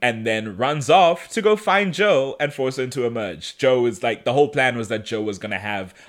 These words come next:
a month to prepare before they do the merge, and that's why they were keeping him sedated. Nope, she's gotta do it now. And so <sighs> Papa Parker is trying to force Liv and Luke to merge so that Kai doesn't get the coven.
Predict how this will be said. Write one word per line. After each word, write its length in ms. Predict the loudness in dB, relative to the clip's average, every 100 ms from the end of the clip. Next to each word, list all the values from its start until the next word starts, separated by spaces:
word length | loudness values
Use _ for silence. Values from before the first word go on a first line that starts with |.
| _
a 120 | -4
month 460 | -4 -4 -4 -6 -10
to 120 | -10
prepare 640 | -8 -8 -6 -4 -2 -4 -8 -12
before 260 | -8 -6
they 120 | -4 -6
do 160 | -8
the 120 | -10
merge, 300 | -8 -8 -10
and 80 | -8
that's 160 | -10 -8
why 100 | -8
they 60 | -8
were 60 |
keeping 260 | -10 -12 -12
him 80 | -14
sedated. 480 | -10 -6 -4 -6
Nope, 260 | -2 -4 -4
she's 160 | -14 -8
gotta 240 | -6 -6
do 160 | -8 -12
it 120 | -12
now. 300 | -18 -20 -20 _ _
And 320 | 4 4 2
so 680 | -4 4 8 8 6 4 0
<sighs> 840 | -2 -6 -6 -10 -12 -16 -20 -20 _
Papa 260 | -2 2 2
Parker 460 | 2 0 0 2
is 140 | -2 -2
trying 240 | -6 -6
to 80 | -6
force 340 | -4 -4 -4
Liv 200 | -8 -6
and 120 | -8 -8
Luke 180 | -10
to 120 | -10 -12
merge 360 | -8 -8 -8
so 140 | -12 -8
that 300 | -8 -8 _ _ _ -6
Kai 260 | -2 -2
doesn't 280 | -2 -6 -8
get 180 | -10 -10
the 80 | -12
coven. 500 | -8 -8 -8 -10